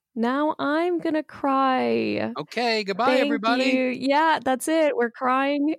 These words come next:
Speaker 1: and that's
Speaker 2: night.
Speaker 1: it. We cannot record anymore,
Speaker 2: No, no.
Speaker 1: <laughs> which is very frustrating.
Speaker 2: Very
Speaker 1: Which
Speaker 2: frustrating.
Speaker 1: brings us back to our topic. So
Speaker 2: Love the
Speaker 1: thank
Speaker 2: way you brought it
Speaker 1: you.
Speaker 2: around.
Speaker 1: <laughs> Like how I circled back.
Speaker 2: Mm-hmm.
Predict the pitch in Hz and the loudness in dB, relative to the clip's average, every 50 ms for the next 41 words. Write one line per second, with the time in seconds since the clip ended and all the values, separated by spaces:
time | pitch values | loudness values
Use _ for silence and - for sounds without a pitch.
0 | - - 220 226 233 240 - 214 208 240 247 247 - _ - 233 - - - 247 | -2 -2 0 0 2 2 2 2 2 2 2 0 -2 _ -8 -10 -8 -4 -2 0
1 | 220 226 233 240 254 - - 226 220 - - - 202 202 202 208 196 - - 185 | 0 2 2 0 0 0 -2 -4 -6 -4 -4 -2 0 2 2 0 -2 -2 -4 -2
2 | 185 196 190 185 180 170 160 143 131 85 82 - - - _ - - - - - | -2 0 0 0 0 0 0 0 0 -2 -2 -4 -6 -12 _ -8 -6 -6 -4 -4
3 | 240 196 - - _ - 220 220 220 240 214 220 220 240 226 - 202 185 185 - | -4 -6 -6 -10 _ -4 -2 0 0 0 0 0 0 0 0 0 0 0 0 -2
4 | - 160 127 - - - - - 196 - - - - - 147 170 190 180 151 127 | -4 -4 -4 -4 -6 -8 -10 -10 -14 -16 -20 -20 -8 -4 0 0 2 2 2 0
5 | - - - 113 - - - - 208 214 220 240 254 269 277 269 269 277 240 254 | -2 -4 -8 -6 -6 -6 -4 -2 0 2 2 2 2 2 2 0 0 0 0 -2
6 | 254 262 - - - 208 190 190 - - - - 208 175 160 165 - - 180 143 | -2 -4 -4 -4 -4 -4 -4 -4 -6 -8 -6 -4 -2 0 0 -2 -2 -4 -4 -4
7 | - - - - - - - - 208 190 - 135 - 190 147 143 147 143 147 135 | -4 -6 -6 -8 -8 -8 -8 -8 -4 -2 0 0 0 0 0 0 0 0 -2 -2
8 | 127 139 131 139 143 135 139 139 127 110 104 101 98 - 175 - - - _ - | 0 0 0 0 0 -2 -2 -4 -4 -4 -6 -8 -12 -16 -20 -20 -20 -20 _ -4
9 | 254 294 - - 320 - - - - 233 - - 262 240 226 208 208 - - - | -2 -2 -2 0 -2 -4 -2 0 -2 -2 -2 -2 -2 0 0 0 -2 -4 -4 -6
10 | - - - 175 165 - 180 170 160 156 170 160 143 143 175 - - - - 135 | -4 -2 -2 -2 0 0 -2 -2 -2 -2 -2 -2 -2 -2 -2 -4 -6 -6 -6 -4
11 | 127 147 143 160 220 | -2 -2 0 0 -2